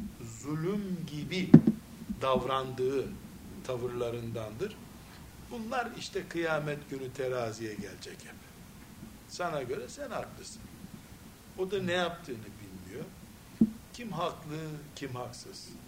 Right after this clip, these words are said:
Kim pişman olacak? Kim hakkını o gün aldığı için huzurlu olacak?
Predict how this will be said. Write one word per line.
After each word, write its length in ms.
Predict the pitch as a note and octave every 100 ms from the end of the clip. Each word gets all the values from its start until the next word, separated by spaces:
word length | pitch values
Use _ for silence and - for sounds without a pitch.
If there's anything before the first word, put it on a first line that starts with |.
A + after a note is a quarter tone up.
| - - - - - - - -
Kim 340 | - F#3+ F#3+ F3 - - - - - - -
pişman 500 | C#3 - D3 D3+ C#3
olacak? 420 | C3 B2 C#3+ D3 - - - - - - -
Kim 280 | E3+ - - - - -
hakkını 460 | C#3 - D3+ C#3+ C#3+ C#3+
o 140 | B2+
gün 120 | C3+ C3+
aldığı 420 | C3 B2+ B2+ C3
için 240 | B2 - A2+ A#2+
huzurlu 380 | B2 B2+ B2
olacak? 380 | B2+ A#2 A#2 D#3+